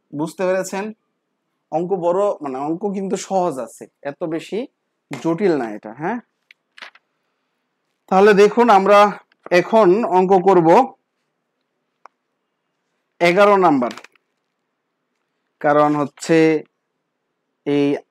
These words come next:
আট, নয় তো সেমি, এখন দশ, এগারো, বারো, তেরো, এইগুলা প্রায় সেম, দশ, এগারো, বারো, তেরো একদম সেম, দশ, এগারো, বারো, তেরোর মধ্যে যে কোনো একটা করব।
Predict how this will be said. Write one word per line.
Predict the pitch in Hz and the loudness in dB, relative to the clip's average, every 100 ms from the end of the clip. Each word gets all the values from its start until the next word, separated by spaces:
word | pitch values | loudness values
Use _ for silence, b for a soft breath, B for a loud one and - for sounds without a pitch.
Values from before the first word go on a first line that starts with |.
| 170 180 | 6 8
আট, | 180 180 - - - _ _ | 8 4 -2 -20 -20 _ _
নয় | 165 170 170 151 | 0 2 2 0
তো | 160 | -2
সেমি, | 156 - 160 160 160 208 - _ _ _ _ _ 135 | -4 0 2 4 4 2 -4 _ _ _ _ _ -8
এখন | 135 165 151 120 | -4 0 0 0
দশ, | 131 151 214 202 - | 2 4 4 2 -4
এগারো, | 185 180 185 175 175 208 143 127 | 0 4 4 6 4 2 0 4
বারো, | 147 151 135 113 - _ _ _ _ _ _ _ _ _ | 6 6 2 -2 -10 _ _ _ _ _ _ _ _ _
তেরো, | 196 185 139 104 - _ _ _ _ _ _ _ 220 | 4 4 2 -2 -12 _ _ _ _ _ _ _ -4
এইগুলা | 233 233 233 220 208 | 2 4 6 8 6
প্রায় | 190 175 156 | 4 0 0
সেম, | - 131 110 - _ _ _ _ - | -4 -10 -12 -16 _ _ _ _ -4
দশ, | 151 160 160 | 0 0 -2
এগারো, | 151 156 156 | -2 0 0
বারো, | 143 139 135 190 - _ _ _ _ _ _ _ _ _ _ _ _ | 2 0 0 -4 -8 _ _ _ _ _ _ _ _ _ _ _ _
তেরো | 170 156 147 208 - _ - | 0 2 2 -2 -8 _ -12
একদম | 131 143 160 | -4 0 0
সেম, | 156 160 175 202 | 0 -2 -2 -2
দশ, | 139 143 151 | -2 -4 -4
এগারো, | 147 151 147 | -2 0 0
বারো, | 151 | -2
তেরোর | 147 170 160 160 | -2 -2 0 0
মধ্যে | 156 160 196 | 0 0 0
যে | 170 | 0
কোনো | 160 | -2
একটা | 160 151 120 | -4 -4 -8
করব। | 131 113 | -8 -10